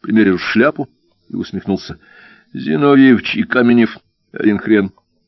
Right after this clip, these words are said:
Он погремасничал, проверяя крепость клея, показал своему отражению язык и принялся укладывать имущество в большую спортивную сумку.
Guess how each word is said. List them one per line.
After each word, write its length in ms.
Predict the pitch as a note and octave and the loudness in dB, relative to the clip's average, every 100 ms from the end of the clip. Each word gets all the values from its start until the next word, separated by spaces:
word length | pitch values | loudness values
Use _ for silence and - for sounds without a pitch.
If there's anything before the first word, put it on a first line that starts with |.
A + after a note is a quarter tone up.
| _ - | _ -4
Он 160 | G#2 | -2
погремасничал, 880 | F#2 G2 G#2 G#2+ D#3+ E3+ D#3+ - E3 | 0 2 4 4 2 -2 -8 -2 -2
проверяя 320 | C#3+ C#3+ D3 | 0 0 0
крепость 500 | D3 D3+ D3+ D3 - | 0 0 0 -4 -6
клея, 380 | - C#3+ C#3+ C#3+ - _ _ _ | -4 0 2 0 -4 _ _ _
показал 320 | - C3 B2 | -4 0 0
своему 240 | A2 G#2+ | 2 0
отражению 440 | G2+ G2 G2 G2 F#2+ | 2 2 2 0 0
язык 420 | F#2 F2 E3 - | -2 0 -2 -2
и 180 | A2+ A2 | -2 0
принялся 480 | A2 A2 - G#2 | 0 -2 -4 -4
укладывать 580 | G2 F2 G#2 C3+ A#2 F#2 | -4 -4 -4 -4 -6 -6
имущество 600 | F#2+ G2 F#2+ - - F2 | -4 -2 -4 -6 -12 -10
в 40 | E2 | -8
большую 440 | D#2 - A#2+ B2 | -8 -6 -8 -8
спортивную 520 | - E2+ - A2+ G2 | -10 -12 -10 -12 -12
сумку. 440 | - F#2+ F#2 - | -10 -10 -10 -14